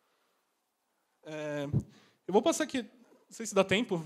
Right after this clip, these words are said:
não sei quanto tempo eu tenho, mas até dá pra dar uma passadinha um pouquinho em alguns componentes rápidos aqui, né?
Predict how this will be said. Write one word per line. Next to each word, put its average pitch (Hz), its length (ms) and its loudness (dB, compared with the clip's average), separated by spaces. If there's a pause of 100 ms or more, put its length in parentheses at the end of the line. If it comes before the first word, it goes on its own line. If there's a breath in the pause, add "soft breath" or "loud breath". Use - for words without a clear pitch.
(120)
não 170 100 -14
sei 160 120 -14
quanto 170 140 -10
tempo 170 180 -2
eu - 20 2
tenho, 180 320 0
mas 160 460 -2 (420 soft breath)
até 156 340 0
dá 165 160 -2
pra 180 140 -4
dar 165 220 -2
uma 170 80 -2
passadinha 165 500 -4
um 165 60 -6
pouquinho 156 680 -4 (1080 loud breath)
em 170 120 -2
alguns 170 300 0
componentes 165 600 -2
rápidos 151 480 0
aqui, 180 240 -6
né? 175 200 -4